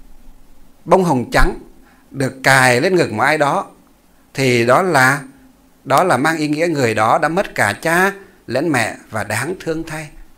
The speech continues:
Bông hồng đỏ cài lên ngực áo một ai đó mang biểu tượng và ý nghĩa là gì? Bạn ấy đã mất đi một người cha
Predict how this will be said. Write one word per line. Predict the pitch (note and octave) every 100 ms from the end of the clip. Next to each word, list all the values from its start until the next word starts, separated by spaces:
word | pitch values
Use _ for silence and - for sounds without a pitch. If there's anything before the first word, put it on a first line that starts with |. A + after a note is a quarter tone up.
| _ _ _ _ _ _ _ _ -
Bông | F3
hồng | F3 C#3+
đỏ | B2+ G#2+ C#3+ - - _ _ _
cài | D3+ C#3+
lên | D#3+ G3+
ngực | D3+
áo | C#3 C#3
một | D#3+
ai | D#3 F3+
đó | E3 F#3 G#3 - - _ _ -
mang | F#3
biểu | E3+ C3 C3
tượng | C#3+
và | A#2+
ý | D#3
nghĩa | E3+ G3+
là | E3
gì? | B2 G2+ - - -
Bạn | - B2+ G#2
ấy | A#2+ B2+ - - - _
đã | C3+
mất | C#3+ F#3+ E3+
đi | E3+
một | E3+ A2+
người | A2 G2 F2 -
cha | D3+ D3+